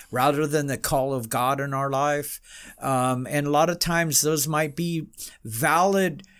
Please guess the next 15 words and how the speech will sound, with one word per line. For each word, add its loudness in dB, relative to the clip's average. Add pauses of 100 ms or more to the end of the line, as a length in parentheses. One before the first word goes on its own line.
(140)
uh, 2 (200)
or 0 (380)
not 0
necessarily 0
bad -2
things, 2 (420)
but 0
when 0
we're, 6 (360)
when -4
we're 2 (160)
putting 0
more 0
emphasis 0
on, -6